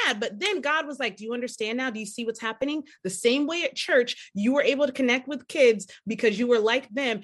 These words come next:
She can't connect with that white lady because her story doesn't connect, but yours does. You better go out there and show people how to manifest."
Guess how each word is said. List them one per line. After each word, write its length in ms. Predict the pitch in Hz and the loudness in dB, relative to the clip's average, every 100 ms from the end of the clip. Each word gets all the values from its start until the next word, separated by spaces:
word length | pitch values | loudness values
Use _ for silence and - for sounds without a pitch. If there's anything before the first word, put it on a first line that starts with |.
| - | -10
She 240 | - 254 | -8 -6
can't 240 | 269 415 403 | -2 -2 -2
connect 320 | 359 302 294 | -2 -2 -2
with 120 | 277 | -4
that 140 | 269 254 | -2 0
white 180 | 254 240 | 0 0
lady 240 | 240 262 | 0 -2
because 300 | 285 262 254 | -4 -6 -4
her 100 | 247 | -2
story 360 | 254 - 277 269 | -4 -2 -2 0
doesn't 300 | 269 262 254 | -2 -2 -6
connect, 360 | 240 254 311 - | -6 -4 -6 -6
but 220 | 285 202 | -6 -2
yours 380 | 262 285 262 175 | 0 2 0 -6
does. 400 | - 285 262 190 | -4 -2 -2 -2
You 100 | 247 | -4
better 300 | 175 285 381 | 0 0 -2
go 180 | 220 214 | -2 0
out 220 | 190 196 | -2 -4
there 100 | 196 | -8
and 80 | 190 | -8
show 220 | - 180 | -8 -10
people 260 | 214 202 | -8 -4
how 120 | 185 180 | -2 -2
to 60 | |
manifest." 640 | 175 180 175 175 185 190 | -2 -4 -6 -6 -6 -8